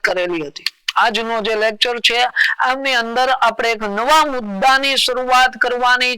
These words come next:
છે અને આજનો જે આપણો મુદ્દો રહેવાનો છે, એ કયો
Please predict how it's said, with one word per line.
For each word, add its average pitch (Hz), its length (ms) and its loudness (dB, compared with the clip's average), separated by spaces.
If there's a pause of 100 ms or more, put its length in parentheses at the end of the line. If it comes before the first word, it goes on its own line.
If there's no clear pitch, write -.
છે 240 140 2 (480)
અને 233 160 0 (160)
આજનો 277 420 2 (120)
જે 262 100 2
આપણો 247 340 2
મુદ્દો 240 380 -2
રહેવાનો 240 420 2 (200)
છે, 240 100 2 (440)
એ 240 80 0
કયો 269 220 0